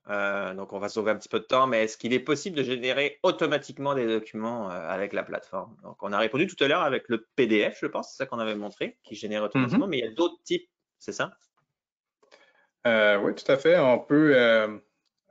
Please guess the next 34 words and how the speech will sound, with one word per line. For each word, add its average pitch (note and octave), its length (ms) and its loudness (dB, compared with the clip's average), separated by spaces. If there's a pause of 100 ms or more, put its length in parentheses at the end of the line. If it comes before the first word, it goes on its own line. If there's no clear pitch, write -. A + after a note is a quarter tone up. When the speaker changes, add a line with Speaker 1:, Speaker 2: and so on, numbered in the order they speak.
(160)
Speaker 2:
on A2 160 -16
peut C#3 160 -4
créer C#3 300 2
de C3+ 100 2
façon A#2+ 240 0
automatique B2 400 -6
des A#2+ 80 -4
P A#2 140 -10
D A2+ 240 -2
F - 120 -14
pour A2 200 -12
les G#2 180 -12
mises G#2+ 320 -14
en G#2 160 0
plan. G#2 300 -6 (360)
Euh, F#2 160 -4
dès A2 180 0
que - 80 -4
j'enregistre G#2+ 580 -4
un G2+ 120 -6
fichier, A2+ 360 -6
en G2 120 -6
fait, A2 240 -8
ça - 180 -4
va, G#2 140 -6
euh, F#2+ 500 2
ça - 240 -16
va G#2 60 -16
automatiquement G2+ 600 -10
nous, G2+ 280 -10
euh, F#2 180 -2 (480)
nous G#2 80 -14
démontrer G2 460 -6
ça. - 280 -4